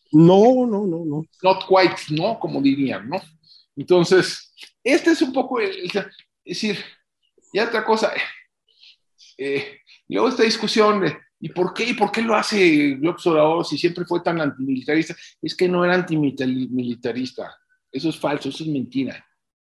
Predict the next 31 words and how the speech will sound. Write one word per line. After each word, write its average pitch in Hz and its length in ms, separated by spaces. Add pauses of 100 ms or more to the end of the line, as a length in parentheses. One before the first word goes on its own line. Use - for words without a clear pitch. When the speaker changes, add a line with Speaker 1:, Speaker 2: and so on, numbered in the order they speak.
(200)
Speaker 1:
Ajá, 135 420
sí. 156 380 (320)
A 143 80
ver, 170 200
Speaker 2:
Es 139 60
Speaker 1:
muy 190 260
bien, 208 280 (140)
ahí 156 240
está 202 220
el 208 100
tema. 208 340 (600)
Cuéntanos 190 560
esa 175 160
mentira. 180 580 (220)
Speaker 2:
A 170 100
ver, 185 260 (100)
si 196 200
tú 294 120
te 311 100
vas 269 320
a 156 120
Wikileaks, 156 680 (460)
invito 160 460
al 151 120
público 165 380
a 123 60
que - 60
se 127 80
vaya 139 180
a 143 40
Wikileaks. 117 440